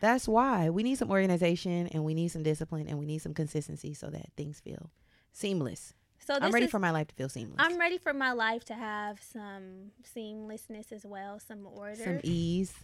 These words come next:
Speaker 2: Some ease and, like, a more sense of fulfillment. Not that I feel unfulfilled,
Speaker 1: Right.
Speaker 2: because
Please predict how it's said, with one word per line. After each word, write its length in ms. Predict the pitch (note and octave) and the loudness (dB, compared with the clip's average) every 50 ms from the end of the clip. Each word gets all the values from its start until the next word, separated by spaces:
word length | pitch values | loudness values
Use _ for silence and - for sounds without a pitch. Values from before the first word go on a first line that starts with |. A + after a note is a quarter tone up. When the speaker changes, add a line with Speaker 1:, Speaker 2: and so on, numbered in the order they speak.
| - - - | -20 -14 -10
Speaker 2:
Some 200 | - A#3 A3 G#3 - | -10 -10 -10 -10 -12
ease 520 | - A3+ A#3 A#3 A#3 A#3 A#3+ A#3+ A#3+ A3+ - - | -12 -12 -10 -10 -8 -8 -8 -8 -8 -10 -10 -10
and, 200 | A#3+ A#3 A#3 A#3 | -8 -8 -6 -6
like, 200 | A#3 A#3 A3+ - | -6 -8 -8 -10
a 80 | - A3 | -10 -10
more 300 | A3+ A3 A3+ A3+ A3+ A#3 | -8 -8 -6 -6 -6 -8
sense 260 | A3+ - A#3+ A#3 - | -8 -10 -12 -12 -12
of 60 | A#3+ | -14
fulfillment. 540 | - A#3 G#3+ - A#3 A3 G#3 G#3 F3+ E3+ F3+ | -16 -16 -12 -10 -10 -10 -10 -12 -12 -6 -2
Not 160 | G#3+ A#3 C4+ | -2 -2 0
that 100 | - E4 D4+ | 0 0 -2
I 80 | D4+ | -2
feel 220 | - - D4 C#4 - - | -2 -2 -4 -4 -4 -6
unfulfilled, 680 | A3+ A3+ A3+ A3+ - G3 F3+ - F#3 F3+ F3+ F#3+ F#3+ G3 - | -6 -6 -8 -10 -12 -18 -16 -14 -14 -14 -14 -16 -16 -8 -4
Speaker 1:
Right. 180 | G3+ G3 F3+ | -2 -2 0
Speaker 2:
because 220 | D#3+ G3+ G3 G3 | -2 -2 -4 -8